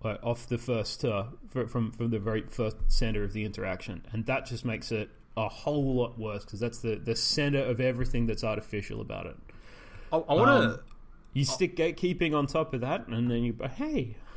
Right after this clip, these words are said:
Speaker 1: I'm, I'm looking for you. Can you help me?" "Oh, no, you're junior." "Oh, <laughs> no, you're European." "Bless you. Fuck off."
Speaker 2: Ju-, junior European. That's the, the worst combo. I, I
Speaker 1: Oh, a junior European. It sounds like you've, you've only got
Speaker 2: A,
Speaker 1: a,
Speaker 2: a bad
Speaker 1: it sounds like you've only got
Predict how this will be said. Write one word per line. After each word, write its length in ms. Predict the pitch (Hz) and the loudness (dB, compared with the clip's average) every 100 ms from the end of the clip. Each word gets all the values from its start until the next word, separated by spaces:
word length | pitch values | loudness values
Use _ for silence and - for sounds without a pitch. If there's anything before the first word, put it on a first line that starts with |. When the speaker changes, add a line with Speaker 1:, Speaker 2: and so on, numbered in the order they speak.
| - - - | -8 -8 -2
Speaker 1:
I'm, 200 | 214 233 - | 0 0 0
I'm 120 | 208 | 2
looking 240 | 208 214 190 | 2 2 0
for 100 | 196 | 0
you. 160 | 220 | 0
Can 160 | - 170 | 0 0
you 80 | 185 | 0
help 260 | 175 190 262 | 2 0 0
me?" 80 | 277 | 0
"Oh, 120 | 180 | 2
no, 320 | 175 180 180 | 4 4 4
you're 200 | 139 147 | 2 2
junior." 400 | 131 135 156 131 113 | 2 2 2 2 2
"Oh, 140 | 120 - - | 4 6 6
<laughs> 160 | - | 6
no, 60 | 180 | 4
you're 240 | 143 131 | 4 4
European." 720 | 123 123 131 123 - 123 117 - - | 4 4 2 0 2 2 0 -2 -6
"Bless 500 | 127 127 127 131 - | 0 2 4 0 0
you. 160 | 117 - - | -2 -2 -4
Fuck 220 | 147 - | -4 -2
off." 180 | 123 110 | 0 0
Speaker 2:
Ju-, 100 | 131 | 0
junior 320 | 107 120 117 | 0 2 2
European. 640 | 113 104 101 104 104 90 82 - - | 4 2 2 2 0 0 -4 -6 -4
That's 180 | 92 - | -2 0
the, 360 | 98 92 101 | 0 0 0
the 80 | 101 | 0
worst 240 | 98 95 - | 0 0 -2
combo. 360 | 92 95 85 - - - - - - - | -4 -2 -4 -6 -12 -14 -8 -6 -6 -2
I, 40 | 131 | 0
I 140 | 131 | 2
Speaker 1:
Oh, 340 | 131 160 143 113 | 2 2 0 2
a 140 | 117 | 4
junior 400 | - 131 202 247 | 6 4 4 4
European. 640 | 180 156 165 113 - 160 123 | 4 2 2 2 -2 -2 0
It 120 | 139 | -2
sounds 280 | 185 190 185 | 0 0 0
like 180 | 160 147 | -2 -2
you've, 180 | 117 | -4
you've 200 | 135 120 | -2 -2
only 240 | 131 135 123 | 0 0 2
got 240 | 127 123 | 4 6
Speaker 2:
A, 40 | 120 | 6
Speaker 1:
a, 20 | |
Speaker 2:
a 40 | |
bad 360 | 135 143 127 123 | 6 8 8 8
Speaker 1:
it 20 | |
sounds 220 | - 156 | 2 0
like 160 | 160 - | 0 2
you've 100 | 147 | 2
only 160 | 151 143 | 2 2
got 180 | 131 | 0